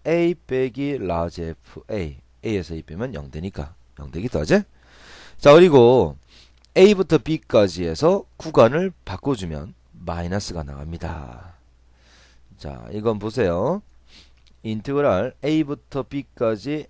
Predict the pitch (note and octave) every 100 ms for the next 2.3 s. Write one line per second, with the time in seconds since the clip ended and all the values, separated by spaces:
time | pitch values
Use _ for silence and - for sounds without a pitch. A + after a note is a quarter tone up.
0 | - F#2 - - F#2+ - - C#3 C#3+ C3+
1 | - F#2 F2+ - G2 C3+ F2 F2+ F2+ E2+
2 | E2 E2